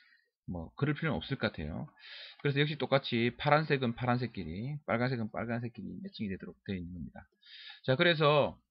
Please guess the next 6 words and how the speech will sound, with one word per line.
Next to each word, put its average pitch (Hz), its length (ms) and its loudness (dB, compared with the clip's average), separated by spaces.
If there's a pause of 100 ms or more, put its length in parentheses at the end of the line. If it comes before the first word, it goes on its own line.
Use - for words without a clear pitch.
(420)
좀 160 120 -4
아쉬웠어요. 180 840 8
그냥 139 240 2
디비 147 240 0
스타트 156 260 0
오점영에서 117 1200 2